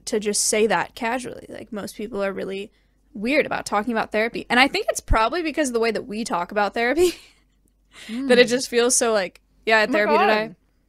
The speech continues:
Speaker 2: Do people think I'm crazy?
Speaker 1: I think it's kinda crazy how openly we talk about therapy.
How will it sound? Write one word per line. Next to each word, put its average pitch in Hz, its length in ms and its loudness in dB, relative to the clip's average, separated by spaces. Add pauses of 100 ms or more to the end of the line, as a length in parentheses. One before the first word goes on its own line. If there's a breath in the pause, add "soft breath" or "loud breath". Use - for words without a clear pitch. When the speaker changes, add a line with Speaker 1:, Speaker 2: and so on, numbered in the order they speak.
(160)
Speaker 2:
Do 240 100 -2
people 269 200 -2
think 381 160 -4
I'm 339 100 -4
crazy? 185 480 -2 (560)
Speaker 1:
I 247 140 6
think 320 320 -2
it's - 320 0 (680)
kinda 247 200 -2
crazy 220 680 0
how 214 320 0
openly 208 380 -2
we 196 100 -4
talk - 260 -2
about 214 220 0
therapy. 220 340 0